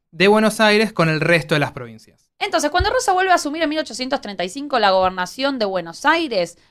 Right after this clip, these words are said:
Speaker 2: va a asumirla con la suma del poder público.
Speaker 1: Doble superpoder.
Speaker 2: Sí, es como mucho más que las facultades extraordinarias porque ya no tenía que rendir cuentas y no tenían que ser renovadas
Speaker 1: Además,
Speaker 2: periódicamente.
Speaker 1: extien-, y extiende el periodo para el
Speaker 2: Sí.
Speaker 1: gobernador, hace
Speaker 2: Es,
Speaker 1: varias cosas.
Speaker 2: podríamos decir que es un Rosas desatado.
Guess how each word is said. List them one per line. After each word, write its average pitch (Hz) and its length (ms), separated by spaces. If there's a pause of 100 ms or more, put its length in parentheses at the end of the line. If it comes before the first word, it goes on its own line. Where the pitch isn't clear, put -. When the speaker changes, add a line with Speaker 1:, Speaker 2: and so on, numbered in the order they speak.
(120)
Speaker 2:
va 339 140
a 453 60
asumirla 359 460
con 262 180
la 277 80
suma 381 320
del 208 220
poder 247 440
público. 165 760
Speaker 1:
Doble 180 300
superpoder. 139 540
Speaker 2:
Sí, 240 240
es 240 80
como 269 260
mucho 320 400
más 311 160
que - 80
las 247 140
facultades 214 360
extraordinarias 254 460
porque 226 220
ya 302 160
no 285 120
tenía 247 280
que 214 100
rendir 220 540
cuentas 247 580
y 214 80
no 214 220
tenían 214 320
que 180 100
ser 196 160
renovadas 185 460
Speaker 1:
Además, 175 240
Speaker 2:
periódicamente. 185 760
Speaker 1:
extien-, 165 60
y 156 40
extiende 175 420
el 151 80
periodo 151 500
para 131 180
el 135 60
Speaker 2:
Sí. 131 80
Speaker 1:
gobernador, 151 840
hace 151 100
Speaker 2:
Es, 392 120
Speaker 1:
varias 175 240
cosas. - 120
Speaker 2:
podríamos 427 280
decir 403 120
que - 80
es 381 80
un 339 140
Rosas 330 340
desatado. 180 720